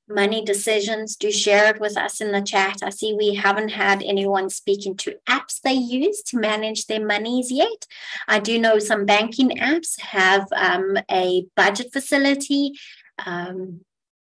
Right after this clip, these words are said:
I do know there are many different types of calculators out there that can help you work out how, how much you would be able to save in a few years. You can make some saving goals on some of our banking apps.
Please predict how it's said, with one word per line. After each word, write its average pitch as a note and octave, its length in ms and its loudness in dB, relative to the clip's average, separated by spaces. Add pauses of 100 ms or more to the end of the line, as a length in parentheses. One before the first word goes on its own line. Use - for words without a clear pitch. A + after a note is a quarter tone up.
(160)
I A#3+ 80 -2
do F#3+ 180 2
know F#3 160 6
there F3 220 0
are - 20 -2
many G3+ 320 2
different G3+ 360 -4
types - 260 -12
of - 80 -20
calculators C#4+ 880 2
out C4 300 2
there C4 160 0 (280)
that G#3 140 0
can A3+ 160 -4
help B3 500 -4
you G#3 360 -2 (100)
work A3+ 240 2 (140)
out G#3 260 0
how, G3 460 -4
how G3+ 160 0
much F3 260 -2
you G3 120 -4
would G3 140 -6
be - 200 -6
able - 260 -2
to - 140 -16
save D4+ 500 2
in G4 160 -2
a D#4 60 -8
few G3+ 300 -8 (120)
years. C#4 460 0 (400)
You G3 120 0
can G3 140 0
make F3+ 180 0
some - 160 -8
saving - 540 -2
goals D#4+ 480 4
on - 180 -6
some G3 240 -4
of G3 140 -6
our - 120 -8
banking G3+ 480 -4
apps. E4 520 0